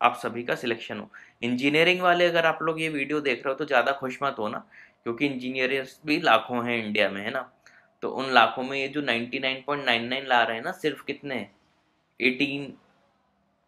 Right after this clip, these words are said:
प्लस वन नाइनटीन, कितने थे मेल? सिक्सटीन ही थे, है ना। तो ध्यान रखना, लाखों में आप भी हो, सोलह में आना है तो फिर आपको भी काफ़ी मेहनत करनी पड़ेगी, ठीक। चीज़ समझ में आ गई। अब हम बात करते हैं नोटिफिकेशन कब आएगा कैट का।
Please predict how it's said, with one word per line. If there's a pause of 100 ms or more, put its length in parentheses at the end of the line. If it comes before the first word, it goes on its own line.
(260)
प्लस
वन
नाइनटीन, (640)
कितने
थे
मेल?
सिक्सटीन
ही
थे,
है
ना। (760)
तो
ध्यान
रखना,
लाखों
में
आप
भी
हो,
सोलह
में
आना
है (100)
तो
फिर
आपको
भी
काफ़ी
मेहनत
करनी
पड़ेगी, (800)
ठीक। (180)
चीज़
समझ
में
आ
गई। (220)
अब
हम
बात
करते
हैं
नोटिफिकेशन
कब
आएगा
कैट
का।